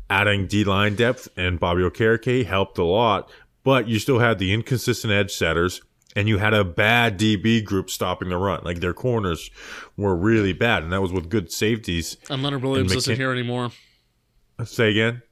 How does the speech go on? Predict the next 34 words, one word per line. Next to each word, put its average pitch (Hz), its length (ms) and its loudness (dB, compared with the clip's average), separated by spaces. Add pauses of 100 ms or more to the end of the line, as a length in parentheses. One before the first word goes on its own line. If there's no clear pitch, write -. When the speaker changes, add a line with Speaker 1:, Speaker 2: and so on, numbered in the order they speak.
Speaker 2:
And 139 120 -4
Leonard 147 200 -2
Williams 143 340 -2
isn't 117 200 -6
here 117 140 -4
anymore 113 320 -4
either. 117 240 -4
Speaker 1:
Yeah, 123 220 2
you, 104 260 -2
Leonard 110 220 4
Williams 113 300 4
isn't 110 200 0
here. 107 240 2
Ashawn 104 480 0
is, 95 180 -2
is 98 220 -2
available. 98 400 0
So 95 360 0 (420)
there 117 140 2
still 185 320 2
needs, 151 200 2
like, 98 520 -4
personnel 135 600 4
is 92 120 0
what's 104 240 0
going 110 320 0
to 87 180 0
drive, 90 640 0 (540)
uh, 80 240 -2
production 95 600 -2
in 82 120 -2
the 80 100 0
run 87 260 0
defense. 78 600 -6